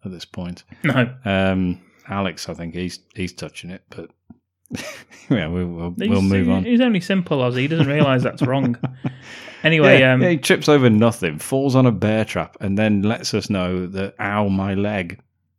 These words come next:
Speaker 1: in case we didn't know where that bear trap was hurting him.
Speaker 2: You ever
Speaker 1: Even though
Speaker 2: taken bear trap to the knee, Ken?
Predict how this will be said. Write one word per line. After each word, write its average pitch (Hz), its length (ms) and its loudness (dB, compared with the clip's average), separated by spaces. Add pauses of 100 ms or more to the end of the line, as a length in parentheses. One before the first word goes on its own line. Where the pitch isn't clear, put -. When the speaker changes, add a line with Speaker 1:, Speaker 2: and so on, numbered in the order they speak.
Speaker 1:
in 92 100 -6
case 90 240 -4
we 104 60 -2
didn't 95 160 -2
know 90 160 -4
where 87 220 -2
that 82 180 -8
bear 87 180 -2
trap 87 240 -6
was 87 140 -10
hurting 98 360 -4
him. 80 120 -6 (280)
Speaker 2:
You 160 100 0
ever 160 80 -2
Speaker 1:
Even 185 40 0
though 180 60 -2
Speaker 2:
taken 160 340 0
bear 160 240 2
trap - 280 -4
to 170 100 -2
the 165 100 0
knee, 165 240 0
Ken? 185 240 -4